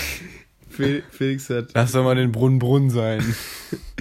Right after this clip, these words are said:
Speaker 1: Felix ist ja gerade in Südafrika. Und regt sich die ganze Zeit über die
Speaker 2: Wir machen
Speaker 1: Deutschen
Speaker 2: Brunnen
Speaker 1: auf.
Speaker 2: kaputt.
Speaker 1: <laughs> Regt sich über die Deutschen auf, weil die Deutsch reden. <laughs>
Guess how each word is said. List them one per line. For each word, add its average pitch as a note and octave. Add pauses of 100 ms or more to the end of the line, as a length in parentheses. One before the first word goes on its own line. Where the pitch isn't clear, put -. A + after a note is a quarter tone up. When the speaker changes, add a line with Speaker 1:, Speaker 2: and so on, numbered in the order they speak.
(360)
Speaker 1:
Felix C3
ist C3+
ja A#2+
gerade A2+
in A2 (280)
Südafrika. A2+ (720)
Und A2
regt A#2
sich A#2
die A#2+
ganze A#2+
Zeit A#2
über A2+
die A2+
Speaker 2:
Wir A#2
machen B2
Speaker 1:
Deutschen B2
Speaker 2:
Brunnen C#3
Speaker 1:
auf. C3
Speaker 2:
kaputt. C3+ (160)
Speaker 1:
<laughs> -
Regt B2+
sich B2+
über A#2+
die A#2+
Deutschen B2
auf, A2+
weil A#2
die A#2
Deutsch B2
reden. B2
<laughs> -